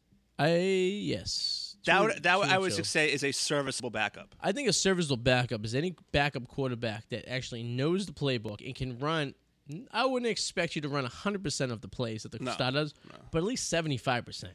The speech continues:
Speaker 2: Yeah, that's fair.
Speaker 1: Because you, you, you're at, you, first of all, you, there's no excuse. You're there at every practice.
Speaker 2: Mm-hmm.
Speaker 1: You're getting the reps. You're, you have the, you have the, you're the second squad, right?
Speaker 2: Yeah.
Speaker 1: So you're going through the motions.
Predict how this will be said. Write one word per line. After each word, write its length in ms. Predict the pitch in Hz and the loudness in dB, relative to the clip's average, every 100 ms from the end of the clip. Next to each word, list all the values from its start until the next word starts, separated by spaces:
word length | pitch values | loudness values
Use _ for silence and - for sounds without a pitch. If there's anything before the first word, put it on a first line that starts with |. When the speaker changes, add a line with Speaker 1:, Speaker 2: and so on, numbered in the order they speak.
| - | -6
Speaker 2:
Yeah, 180 | 107 104 | -6 -6
that's 160 | 147 | -10
fair. 180 | - 82 - _ | -12 -14 -16 _
Speaker 1:
Because 460 | - 151 180 151 135 | -4 2 4 2 0
you, 180 | 165 190 | -8 -8
you, 280 | 175 190 190 190 | -8 -4 -2 0
you're 160 | 196 | 0
at, 140 | 226 220 | 0 0
you, 160 | 160 156 - | -2 -4 -2
first 180 | 240 170 | -2 0
of 40 | |
all, 40 | |
you, 100 | 143 156 | -2 -4
there's 120 | 160 | -2
no 80 | 214 | -2
excuse. 400 | 131 - 165 - | -2 -4 -6 -4
You're 60 | |
there 160 | 123 190 | -2 0
at 60 | 208 | 0
every 180 | 214 | -2
practice. 600 | 233 127 120 113 117 - - _ - | -4 -4 -6 -8 -8 -8 -14 _ -20
Speaker 2:
Mm-hmm. 160 | 107 113 | -10 -2
Speaker 1:
You're 80 | |
getting 200 | 143 214 | 2 2
the 80 | 202 | 2
reps. 480 | 151 123 127 - - | -2 -2 -2 -8 -10
You're, 160 | - 139 | -8 -8
you 80 | 131 | -4
have 60 | 160 | -6
the, 100 | 170 | -4
you 100 | 156 | -4
have 100 | 180 | -2
the, 160 | 170 135 | -2 -6
you're 120 | 117 151 | -6 -8
the 100 | 143 | -6
second 400 | - 202 170 - | -4 -4 -6 -8
squad, 380 | - 120 107 113 | -6 -6 -6 -2
right? 240 | 127 165 | -2 -2
Speaker 2:
Yeah. 120 | - - | -8 -12
Speaker 1:
So 120 | - | -6
you're 140 | 185 156 | -4 0
going 220 | 233 254 | 2 0
through 100 | 220 | 0
the 60 | 147 | 2
motions. 500 | 156 165 - 101 | 4 2 0 -12